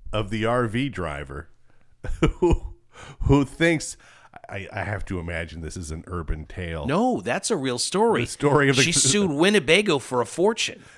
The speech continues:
Speaker 1: Thinking that cruise control
Speaker 2: Mm-hmm.
Speaker 1: was automatic pilot.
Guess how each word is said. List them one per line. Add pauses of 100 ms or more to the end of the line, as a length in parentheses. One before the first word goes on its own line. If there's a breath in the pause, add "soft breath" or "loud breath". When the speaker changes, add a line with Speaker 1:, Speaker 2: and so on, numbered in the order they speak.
Speaker 1:
Thinking (360 loud breath)
that
cruise
control
Speaker 2:
Mm-hmm.
Speaker 1:
was
automatic
pilot.